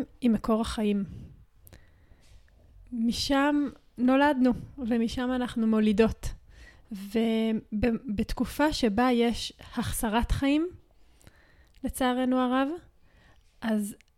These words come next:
אחד התפקידים שלנו ואחד התשובות שלנו זה דווקא להתעסק ברחם, במקור החיים,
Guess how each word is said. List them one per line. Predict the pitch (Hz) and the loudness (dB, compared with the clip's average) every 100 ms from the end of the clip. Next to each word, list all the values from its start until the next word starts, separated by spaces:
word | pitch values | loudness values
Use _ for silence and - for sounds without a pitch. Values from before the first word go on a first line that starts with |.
| - | -12
אחד | 226 - - - 277 | -10 -8 -4 0 2
התפקידים | 294 240 - 214 254 | 2 -4 -4 0 2
שלנו | 254 269 262 262 277 - | 2 2 2 2 0 -2
ואחד | 214 208 208 - 240 233 | -6 -4 -4 -6 -6 -4
התשובות | 247 226 208 - - 226 196 247 247 | -4 -4 -6 -8 -10 -8 -4 -4 -2
שלנו | 285 277 294 349 - | -2 0 0 -4 -8
זה | 208 233 | -4 -2
דווקא | 208 269 285 - 320 | 0 2 0 -2 -2
להתעסק | 262 214 - - - 277 269 | -2 -2 -6 -8 -4 -2 -2
ברחם, | 214 214 202 226 - 269 | -2 -2 0 -2 0 0
במקור | 220 202 196 - 269 277 | 2 0 -2 0 2 2
החיים, | - 247 233 311 | 0 0 2 2